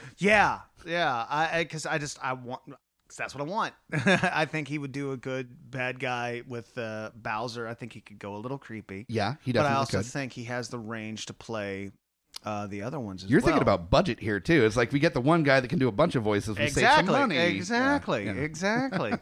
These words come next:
Speaker 2: <laughs>
Speaker 1: I don't know. After his last Simpsons contract negotiations, he does not come cheap.
Speaker 2: Yeah,
Speaker 1: <laughs>
Speaker 2: fair enough.
Speaker 1: But, but no, I, I think it'd, I, I think it'd, uh, it would add something. It would add that camp kind of fun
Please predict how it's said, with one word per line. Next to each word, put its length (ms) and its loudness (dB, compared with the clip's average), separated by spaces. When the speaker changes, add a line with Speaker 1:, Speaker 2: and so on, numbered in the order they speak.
Speaker 2:
<laughs> 180 -6
Speaker 1:
I 120 4
don't 80 0
know. 100 0
After 280 -2
his 120 -6
last 380 -2
Simpsons 420 -8
contract 520 -4
negotiations, 680 -6
he 80 -4
does 200 -2
not 220 -4
come 200 -6
cheap. 380 -6
Speaker 2:
Yeah, 560 8
Speaker 1:
<laughs> 0 -
Speaker 2:
fair 380 2
enough. 300 2
Speaker 1:
But, 140 -6
but 140 0
no, 160 6
I, 320 4
I 20 0
think 280 -2
it'd, 440 2
I, 300 2
I 60 0
think 200 -4
it'd, 280 -4
uh, 200 -4
it 80 0
would 200 -2
add 240 2
something. 340 -2
It 60 -2
would 120 -2
add 220 0
that 240 0
camp 520 -2
kind 220 -2
of 100 -6
fun 760 -2